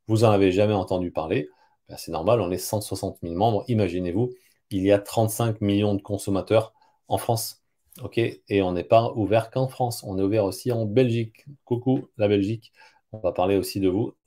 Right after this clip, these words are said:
dans cette présentation, euh, rapidement. Euh, regardez ce slide, il est très important. C'est, quand vous avez regardé ça, quand vous avez compris ce slide, vous avez tout compris. Emrys, c'est un acheteur de cartes cadeaux en masse,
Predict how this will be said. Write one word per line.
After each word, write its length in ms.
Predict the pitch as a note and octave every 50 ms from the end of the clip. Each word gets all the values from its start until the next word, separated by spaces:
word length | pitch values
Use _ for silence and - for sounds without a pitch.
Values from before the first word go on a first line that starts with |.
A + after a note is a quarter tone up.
| _ -
dans 140 | F#2 E2+ -
cette 220 | - G2 - -
présentation, 600 | _ G2 F#2+ F#2+ F#2+ F#2+ - - - A#2 G#2+ - _ F#2+
euh, 240 | F2 E2+ E2 D#2+
rapidement. 560 | D#2+ D#2+ G2 G#2+ - A#2+ A2 G#2 G2+ - - _ _ _ _ _ - - - - _ - - _ _ _ _ _ -
Euh, 340 | G2+ G2 F#2+ F#2 F#2+ F#2 - - _ _ _ _ _ _ _ _ _ _ _ _ _ _ _ _ _ - - - _ _ _ _
regardez 400 | - F#2 A2+ C3+ C#3+ C3+ B2+ B2+
ce 140 | - - G#2+
slide, 500 | G2 - - F2+ F2+ F#2+ G2 G2 - - _ -
il 100 | G#2 G2
est 100 | F#2+ -
très 200 | - B2 A#2 A2+
important. 560 | G#2 G#2 - - - - A2 G2+ G#2 - - -
C'est, 400 | - - - - F#2+ F#2 F#2 - - A#2+ G2 G2+ A2 -
quand 140 | G2 F#2
vous 220 | E2+ F#2 F#2+ E2+ F2+
avez 240 | F2 E2+ F2+ F2+ F2
regardé 760 | E2+ - - A2+ A2+ A2+ G#2+ G2+ F2 F#2 G2+ G2+ F#2+ F2+ E2
ça, 340 | - - G2+ G2 G#2 G#2+ -
quand 120 | F#2 F2+
vous 140 | F2 F2 F2
avez 120 | F2 F2 E2+
compris 340 | - G2+ G2+ - G#2+ G2
ce 120 | - F#2 E2
slide, 320 | - - F#2 F#2+ G2 F2+
vous 120 | D#2+ E2+ F#2
avez 180 | F2+ F2+ F2
tout 100 | - G#2
compris. 360 | - F#2+ - - - - - _ _ _ _ _ _ _ _ _ _ _ -
Emrys, 300 | G#2+ - B2+ B2+ D3 D3
c'est 320 | D3 - - A#2 G#2+ G#2
un 200 | A2 G#2 G2+ G2+
acheteur 600 | A#2 A#2+ A#2 - - - F#2+ G2 A#2 - - _ _ _ _ _ _ D#3 C#3+
de 140 | F#2+ F#2 F2
cartes 300 | - - G#2+ F#2+ - -
cadeaux 340 | - F#2+ D#2+ F2+ G#2 - - -
en 120 | - F#2 F2+
masse, 380 | F#2 G2 C3 C#3 - - -